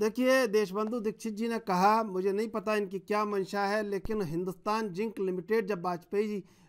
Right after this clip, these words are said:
कार्यकाल में बिकी थी, तब शायद वो उतनी बीमार नहीं थी। और मॉडर्न बेकरी जब बिकी थी, उस समय चालीस फीसदी ब्रेड बाजार में, भारत के ब्रेड बाजार में चालीस फीसदी हिस्सेदारी मॉडर्न बेकरीज की थी। आपको पता होगा ये बात।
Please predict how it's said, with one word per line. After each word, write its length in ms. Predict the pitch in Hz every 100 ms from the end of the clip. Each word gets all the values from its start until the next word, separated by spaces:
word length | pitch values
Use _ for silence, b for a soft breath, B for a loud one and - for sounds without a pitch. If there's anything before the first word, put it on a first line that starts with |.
| b
कार्यकाल 480 | 185 196 - 220 220
में 160 | 196
बिकी 260 | 180 190 240
थी, 120 | 226
तब 300 | 190 214 202
शायद 320 | 196 190 214
वो 200 | 214 208
उतनी 220 | 202 202 220
बीमार 380 | 190 196 214
नहीं 240 | 208 254 247
थी। 380 | 202 170 139 _ _ _ -
और 180 | 214 226
मॉडर्न 460 | 214 208 220 254 226
बेकरी 560 | 208 214 214 247 269
जब 240 | 220 208 180
बिकी 260 | 202 277
थी, 420 | 220 220 175 - _ -
उस 200 | 226 -
समय 240 | 233 269
चालीस 440 | - 226 226 285 - -
फीसदी 340 | 220 190 202
ब्रेड 300 | 160 226 247
बाजार 400 | 214 196 220 247
में, 180 | 220 185
भारत 280 | 160 240 -
के 80 | 220
ब्रेड 260 | 196 208
बाजार 380 | 196 190 214 214
में 280 | 190 240 294 - b b -
चालीस 380 | 285 277 339 -
फीसदी 300 | 254 247 247
हिस्सेदारी 600 | 196 165 226 208 208 262
मॉडर्न 360 | 254 220 214 214
बेकरीज 440 | 202 180 190 170
की 140 | - 175
थी। 400 | 208 277 196 - _ _ -
आपको 260 | 392 -
पता 240 | 240 240 311
होगा 260 | 285 254
ये 100 | 226
बात। 260 | 180 175